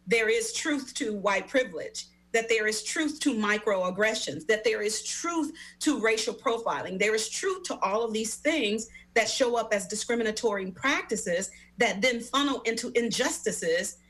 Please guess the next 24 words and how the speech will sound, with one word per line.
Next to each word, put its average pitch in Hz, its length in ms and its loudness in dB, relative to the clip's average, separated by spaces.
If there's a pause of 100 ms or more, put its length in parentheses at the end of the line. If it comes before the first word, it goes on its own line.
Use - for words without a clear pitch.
(140)
that 233 140 2
we 247 120 0
have 220 100 2
seen 247 320 0
for 220 100 0
far 208 200 0
too 226 180 -4
long. 240 380 -2 (480)
And 233 160 4
that 214 140 2
number 233 300 2
one 226 200 0
injustice 220 500 0
on 208 140 0
the 190 60 -2
list 277 260 2
started 202 400 0 (260)
many, 247 260 2
many, 240 180 2
many, 226 160 0
many, 220 160 0
many 247 200 2
years 262 300 2
ago 202 380 0